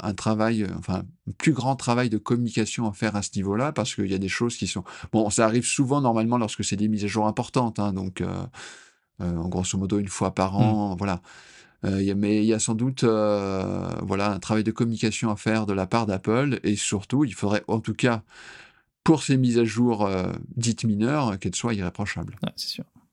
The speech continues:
Speaker 2: On va terminer le tour de l'actu en parlant,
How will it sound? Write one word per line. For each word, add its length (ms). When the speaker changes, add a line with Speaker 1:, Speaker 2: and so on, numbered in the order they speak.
Speaker 2:
On 60
va 100
terminer 400
le 200
tour 180
de 80
l'actu 540
en 140
parlant, 520